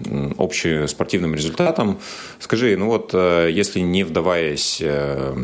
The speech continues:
глубоко, как тебе кажется, э, что должно измениться в команде, э, чего не хватает, кроме отсутствия стратегии в глобальном плане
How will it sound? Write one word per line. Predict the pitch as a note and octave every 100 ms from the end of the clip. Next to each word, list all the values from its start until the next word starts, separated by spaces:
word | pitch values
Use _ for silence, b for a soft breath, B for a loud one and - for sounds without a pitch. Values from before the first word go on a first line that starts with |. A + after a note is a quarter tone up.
| - A#1
глубоко, | B1 D#2+ E2 F2 - C#3+ D3+ C3+
как | A2 G#2+
тебе | F#2
кажется, | - F#2 - - D#2+ D2+ - D2 C#2+ D2
э, |
что | - A2+
должно | G2 G2 F#2
измениться | F2+ A2 F#3 - A#2 G2 B B B B -
в | -
команде, | F#2+ A2+ C#3 A2 F#2+ F2 E2 -
э, | D2 D2+ D2+ D2 C#2+
чего | - G#2
не | A2
хватает, | - F#2+ - C3+
кроме | - G#2+ F#2+
отсутствия | F2 G2+ F#2+ - E2+ D#2+
стратегии | - F2 - D#2+ D#2
в | C#2+
глобальном | D#2 D2+ D2 D2
плане | F#2+ G#2+ F#2